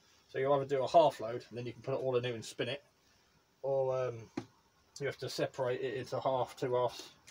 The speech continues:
if you've got a big load. And there's your little basket for spinning. Goes in there, clips in place,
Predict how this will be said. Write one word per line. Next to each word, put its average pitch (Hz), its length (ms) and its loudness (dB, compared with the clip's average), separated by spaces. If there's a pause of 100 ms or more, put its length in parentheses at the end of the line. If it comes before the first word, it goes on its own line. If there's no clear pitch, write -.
if 127 100 -14
you've 127 100 -4
got 123 120 -2
a - 20 -6
big 131 160 -2
load. 131 260 2 (1160)
And 131 180 -10
there's 131 140 -4
your 131 100 -6
little 127 120 -6
basket 139 400 -2
for 127 100 -14
spinning. 160 380 -6 (380)
Goes 147 280 2
in 143 120 -8
there, 156 300 -2 (1400)
clips - 280 -8
in 139 140 -8
place, - 540 -2